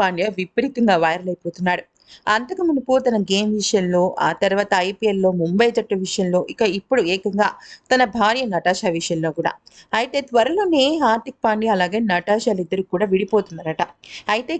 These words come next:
కేవలం విడిపోవడం మాత్రమే కాదు, నటాషా హార్దిక్ పాండ్యా దగ్గర నుంచి ఏకంగా డెబ్బై శాతం తన ఆస్తిని కూడా భరణంగా అడిగిందట. దాంతో వేల కోట్ల రూపాయలు హార్దిక్ పాండ్యా దగ్గర నుంచి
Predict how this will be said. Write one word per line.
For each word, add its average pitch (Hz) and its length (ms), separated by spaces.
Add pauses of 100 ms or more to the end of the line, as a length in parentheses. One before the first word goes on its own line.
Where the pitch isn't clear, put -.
కేవలం 269 320 (100)
విడిపోవడం 254 420 (120)
మాత్రమే 220 380 (100)
కాదు, 190 180 (400)
నటాషా 285 460 (120)
హార్దిక్ 214 460
పాండ్యా 208 340
దగ్గర 196 300
నుంచి 196 220 (500)
ఏకంగా 254 420 (240)
డెబ్బై 202 420
శాతం 214 380
తన 208 120 (280)
ఆస్తిని 294 440 (120)
కూడా 220 200 (480)
భరణంగా 247 500
అడిగిందట. 190 380 (480)
దాంతో 175 280 (180)
వేల 175 280
కోట్ల 202 300
రూపాయలు 190 360 (160)
హార్దిక్ 180 460
పాండ్యా 185 340
దగ్గర 185 300
నుంచి 185 200